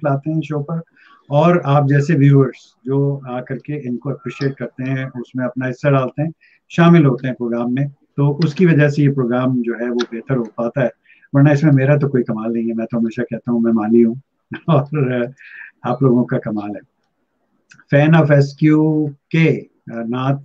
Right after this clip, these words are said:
ने कहा, "जी अस्सलाम वालेकुम वरहमतुल्लाहि वबरकातुहू।" बहुत बहुत शुक्रिया जनाब।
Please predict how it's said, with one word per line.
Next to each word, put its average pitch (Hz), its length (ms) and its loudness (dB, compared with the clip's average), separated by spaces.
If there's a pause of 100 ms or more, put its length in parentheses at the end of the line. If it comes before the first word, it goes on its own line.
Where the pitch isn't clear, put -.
(100)
ने 123 400 -4
कहा, 120 340 -6
"जी 120 100 -4
अस्सलाम 120 420 -6
वालेकुम 117 360 -4
वरहमतुल्लाहि 107 560 -10
वबरकातुहू।" 104 680 -16 (460)
बहुत 117 220 0
बहुत 127 120 0
शुक्रिया 127 260 0
जनाब। 123 260 -2